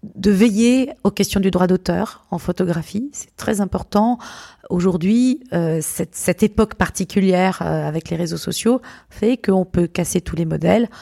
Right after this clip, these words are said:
Il y a des choses passionnantes qui en sortent. Euh, mais je pense que la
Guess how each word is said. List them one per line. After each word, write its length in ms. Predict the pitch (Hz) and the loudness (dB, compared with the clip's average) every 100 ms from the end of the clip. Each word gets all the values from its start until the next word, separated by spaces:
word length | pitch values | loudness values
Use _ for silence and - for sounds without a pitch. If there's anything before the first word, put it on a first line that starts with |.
| - - | -20 -8
Il 40 | 170 | -4
y 40 | |
a 20 | |
des 80 | 165 | -2
choses 240 | - 156 | -4 -6
passionnantes 480 | - 220 - 240 262 | -2 0 2 2 0
qui 100 | 247 | 0
en 60 | 269 | 0
sortent. 320 | - 302 - - - - - - - | 0 0 -4 -16 -18 -16 -16 -16 -6
Euh, 1000 | - 170 165 160 151 147 131 - - 147 | -2 0 0 0 -2 -4 -6 -8 -8 -4
mais 260 | 175 180 170 | -2 0 0
je 120 | 160 | -2
pense 340 | - 226 254 | 2 2 2
que 120 | - | 0
la 520 | 190 170 165 165 165 | 0 0 0 0 -2